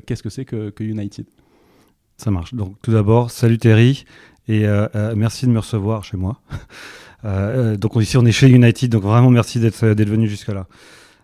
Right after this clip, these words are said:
Speaker 2: Euh, alors je me présente, François Bodina, je suis le Chief Product Officer de United depuis, euh, un peu plus de deux ans maintenant.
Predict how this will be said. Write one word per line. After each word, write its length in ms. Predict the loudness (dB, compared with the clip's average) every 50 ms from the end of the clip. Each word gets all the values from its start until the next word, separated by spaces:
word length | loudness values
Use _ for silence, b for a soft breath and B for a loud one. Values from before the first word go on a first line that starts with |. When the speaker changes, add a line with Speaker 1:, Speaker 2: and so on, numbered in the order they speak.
| B -10
Speaker 2:
Euh, 280 | -8 -8 -6 -8 -6
alors 140 | -6 -6 -4
je 80 | -4 -4
me 60 | -8
présente, 380 | -6 -6 -8 -8 -8 -10 -12
François 440 | -16 -20 -16 -14 -14 -14 -12 -12 -12
Bodina, 480 | -12 -10 -12 -12 -10 -8 -8 -8 -8 -10
je 80 | -12
suis 120 | -14 -14 -12
le 120 | -12 -12 -12
Chief 260 | -14 -14 -16 -16 -16
Product 440 | -14 -14 -12 -12 -12 -14 _ _ -20 -20
Officer 460 | -20 -18 -18 -20 -16 -12 -10 -10 -10 -10
de 80 | -10
United 580 | -12 -12 -10 -10 -12 -12 -12 -10 -10 -10 -10 -10
depuis, 520 | -12 -14 -14 -14 -18 -18 -14 -12 -10 -8
euh, 180 | -8 -8 -8 -10
un 60 | -12
peu 140 | -14 -16 -20
plus 160 | -20 -20 -20
de 60 | -20
deux 260 | -16 -14 -12 -12 -10 -10
ans 100 | -10 -10
maintenant. 320 | -10 -10 -10 -12 -12 -12